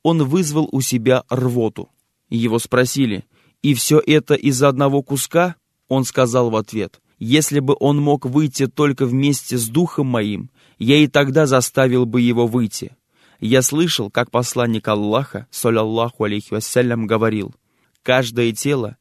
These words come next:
выращенное на запретном, заслуживает того, чтобы попасть в огонь. И я испугался того, что из этого куска вырастет частица моего тела». Абу Бакр, «Да будет доволен им Аллах»,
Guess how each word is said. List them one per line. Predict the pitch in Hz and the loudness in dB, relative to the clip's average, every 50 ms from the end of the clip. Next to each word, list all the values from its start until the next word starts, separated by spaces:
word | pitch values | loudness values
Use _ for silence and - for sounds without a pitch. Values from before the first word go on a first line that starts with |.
| _ _ _ - - - - | _ _ _ -20 -20 -12 -10
выращенное | 110 110 143 165 151 139 123 - - - 123 113 113 110 110 | -2 2 4 4 6 4 2 2 0 -2 -2 -2 -2 0 0
на | 113 123 131 | 2 2 2
запретном, | 117 139 131 131 - 131 147 165 165 - 117 107 95 - _ _ - - _ - | 2 2 0 0 0 0 0 0 0 -2 -4 -8 -8 -10 _ _ -20 -20 _ -14
заслуживает | - 101 107 135 143 135 - 143 156 165 147 131 139 131 135 135 127 131 | -10 -2 0 0 0 0 0 -2 -2 -2 0 -2 -2 0 0 0 0 0
того, | - 135 131 135 151 165 - - | 0 0 0 2 2 0 -2 -2
чтобы | 120 - - - - 165 156 139 143 | -8 -10 -10 -4 -2 -2 0 0 -2
попасть | 127 - 120 120 - - 120 127 127 - - - - | -2 0 -2 -2 -2 0 0 0 0 0 -6 -12 -10
в | - 117 123 | -4 0 0
огонь. | 123 120 113 113 107 98 98 - _ _ _ _ _ _ _ | 0 0 0 -2 -4 -4 -6 -10 _ _ _ _ _ _ _
И | - 123 | 2 4
я | 120 120 127 135 | 4 6 4 4
испугался | - 127 131 - - 135 131 127 127 123 117 - 123 | 2 0 -4 -4 -2 -4 0 2 2 2 2 0 -4
того, | 107 - 113 113 131 147 131 110 _ _ - - - | -2 -2 0 0 0 0 -2 -2 _ _ -20 -20 -16
что | - - - 147 | -12 -4 -2 -2
из | - - 143 135 127 | 0 0 0 0 2
этого | 160 160 - 151 127 127 | 0 0 0 0 -2 -2
куска | 123 - 139 127 - - - 165 143 - - - - - - | -4 -4 -6 -6 -4 -2 0 2 0 0 -2 -8 -20 -20 -14
вырастет | - 117 131 165 175 165 147 131 - - 131 123 | -6 2 4 6 6 6 4 2 0 -4 -6 -6
частица | - - 139 127 - - 175 170 - - 147 135 | -4 -6 -6 -6 -6 -6 -6 -6 -4 -2 -2 0
моего | 131 131 127 131 123 113 127 127 | 0 2 2 2 2 2 0 0
тела». | - - - 135 117 98 85 50 - _ _ _ _ _ _ _ _ | 0 -2 -2 -2 -2 -2 -4 -8 -12 _ _ _ _ _ _ _ _
Абу | - 117 113 110 120 | -2 -2 -2 0 0
Бакр, | 110 131 151 165 - - - - - _ _ _ _ _ - | 0 2 0 0 -2 -6 -10 -10 -12 _ _ _ _ _ -8
«Да | 107 110 120 | 0 0 0
будет | 117 113 123 113 117 107 | 2 0 -2 -4 0 0
доволен | 120 113 110 107 107 107 107 101 | 0 0 2 0 0 0 0 -2
им | - - 113 110 110 | -4 -4 -2 0 0
Аллах», | 104 107 107 120 139 147 143 - | 0 0 0 0 -2 -2 -4 -8